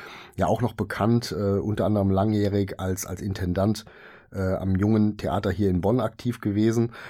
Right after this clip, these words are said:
Und wie bereits erwähnt, ich freue mich, dass auch das komplette Ensemble, das vierköpfige Ensemble mit mir hier auf der Bühne sitzt, namentlich erwähnt Thomas Jansen, Caroline Freund,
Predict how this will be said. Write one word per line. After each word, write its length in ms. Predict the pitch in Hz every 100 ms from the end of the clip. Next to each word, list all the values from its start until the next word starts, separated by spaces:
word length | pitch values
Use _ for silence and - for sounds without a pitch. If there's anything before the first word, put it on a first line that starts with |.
| -
Und 500 | - 107 110 104 - -
wie 180 | 98
bereits 300 | 120 117 117
erwähnt, 260 | 110 113 156
ich 120 | 120
freue 200 | - 113
mich, 200 | 123 123
dass 180 | - 113
auch 280 | 117 110 104
das 180 | 110 -
komplette 340 | 98 98 131
Ensemble, 540 | - 101 - 120 139 123
das 120 | 101
vierköpfige 580 | - 160 156 120 113 95
Ensemble 580 | 104 101 104 110 120
mit 200 | 110 131
mir 140 | 123 117
hier 140 | 110
auf 100 | 104
der 100 | -
Bühne 260 | 90 120 143
sitzt, 300 | 123 127 -
namentlich 480 | 101 113 135 127 120
erwähnt 440 | 104 104 113 120 - - -
Thomas 340 | - 139 160 -
Jansen, 540 | 117 123 120 123 123 _
Caroline 400 | - 107 120 117
Freund, 480 | - 90 92 98